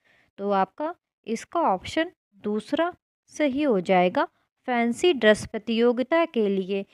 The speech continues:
एक बच्चा फायरमैन के रूप में तैयार होता है।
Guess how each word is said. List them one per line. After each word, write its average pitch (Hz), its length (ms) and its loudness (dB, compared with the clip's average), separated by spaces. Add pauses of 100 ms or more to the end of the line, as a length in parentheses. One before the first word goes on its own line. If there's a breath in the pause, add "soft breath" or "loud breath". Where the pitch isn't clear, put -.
(200 soft breath)
एक 262 380 -4
बच्चा 202 400 -2
फायरमैन 269 720 0
के 208 200 0
रूप 208 220 0
में 294 160 -6 (180)
तैयार 202 380 2
होता 190 400 -4
है। 190 260 -8